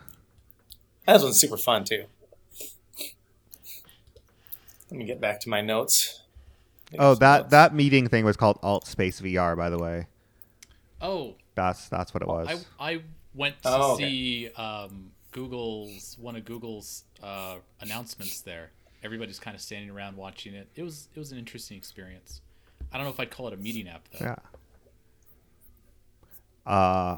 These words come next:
Speaker 2: I would, because people go there and they meet together.
Speaker 3: They had, uh,
Speaker 2: I'm, like, not sure. I'm, like, not sure what else you'd call this.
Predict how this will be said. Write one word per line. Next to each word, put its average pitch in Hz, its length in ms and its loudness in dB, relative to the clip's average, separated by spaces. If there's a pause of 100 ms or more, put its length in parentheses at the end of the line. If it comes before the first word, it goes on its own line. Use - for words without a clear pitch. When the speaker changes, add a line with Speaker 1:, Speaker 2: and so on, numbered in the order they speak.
Speaker 2:
I 101 180 4
would, 101 340 2
because 92 500 -2
people 101 320 -4
go 92 140 2
there 90 160 2
and 101 120 0
they 90 100 -2
meet - 340 -4
together. 87 500 -2 (240)
Speaker 3:
They 127 80 -4
had, 135 180 2
uh, 110 280 -4 (400)
Speaker 2:
I'm, 92 220 4
like, 90 160 0
not 92 240 0
sure. 92 440 0
I'm, 113 100 2
like, 123 160 4
not 101 260 2
sure - 140 -2
what 98 100 2
else 95 180 -2
you'd 95 120 -2
call 98 220 0
this. 92 320 -8